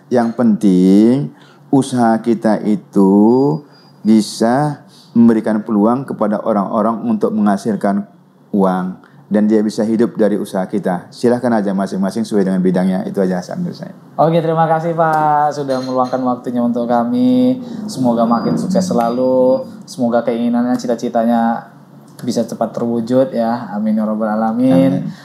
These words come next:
Speaker 2: Dan pemirsa yang dirahmati Allah Subhanahu wa taala, itulah tadi kisah dari seorang pejuang lah. Dari seorang yang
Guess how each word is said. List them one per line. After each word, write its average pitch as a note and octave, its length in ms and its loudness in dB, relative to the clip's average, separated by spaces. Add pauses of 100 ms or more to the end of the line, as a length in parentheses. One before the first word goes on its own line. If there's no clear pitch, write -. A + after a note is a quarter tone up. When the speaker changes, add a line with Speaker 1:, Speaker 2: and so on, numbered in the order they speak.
(200)
Speaker 2:
Dan A#2 360 0
pemirsa C3+ 400 -2
yang C#3 120 -2
dirahmati A#2 320 -4
Allah A2+ 140 -4
Subhanahu A2 300 -4
wa G#2 100 -4
taala, A2 360 -2 (1400)
itulah A#2+ 240 -2
tadi A2+ 240 -4
kisah B2+ 480 -4
dari G#2 400 -4
seorang A2+ 1000 -4 (160)
pejuang G#2+ 540 -4 (100)
lah. - 120 -20 (680)
Dari G#2 320 -4
seorang G#2+ 420 -2
yang G#2+ 120 -2